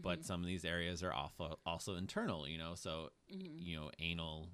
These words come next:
Speaker 1: anally, you could have something internally, vaginally, you can have something internally, in your mouth, you can have something internally. That's a
Speaker 2: Mm-hmm.
Speaker 1: way to spread it. This is when it's the most infectious, is in this first stage. Um,
Speaker 2: Which is the stage that you might not necessarily even be aware that it's present.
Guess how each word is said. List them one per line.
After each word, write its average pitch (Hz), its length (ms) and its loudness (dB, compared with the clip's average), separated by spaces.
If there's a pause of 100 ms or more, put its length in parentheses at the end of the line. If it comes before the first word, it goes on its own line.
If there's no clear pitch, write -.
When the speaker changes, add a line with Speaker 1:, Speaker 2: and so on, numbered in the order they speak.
Speaker 1:
anally, 80 380 0
you 78 100 -4
could 82 100 -6
have 78 160 -2
something 80 280 -4
internally, 80 580 -4
vaginally, 78 360 -2
you 78 40 -6
can 73 80 -10
have 80 80 -6
something 80 220 -8
internally, 78 500 -8
in 78 140 -8
your 71 140 -8
mouth, 65 320 -6
you 85 80 -6
can 76 120 -8
have 76 140 -4
something 73 260 -8
internally. 71 500 -8
That's - 220 -8
a - 60 -6
Speaker 2:
Mm-hmm. 90 80 -4
Speaker 1:
way 73 100 -4
to - 80 -12
spread 60 360 -6
it. 58 200 -8
This 92 160 -4
is 101 140 -4
when 90 120 -2
it's 78 180 -6
the 76 100 -4
most 80 340 -6
infectious, 78 640 -6
is 85 140 -6
in 78 160 -8
this 76 260 -8
first - 280 -4
stage. 82 500 -4 (600)
Um, 82 540 0
Speaker 2:
Which 196 280 0
is 185 180 -2
the 175 160 -4
stage 170 360 -4
that 170 120 -6
you 175 160 -6
might 151 160 -6
not 156 200 -8
necessarily 156 580 -6
even 165 260 -6
be 151 440 -6
aware 151 380 -4
that 156 160 -4
it's - 100 -10
present. 170 360 -4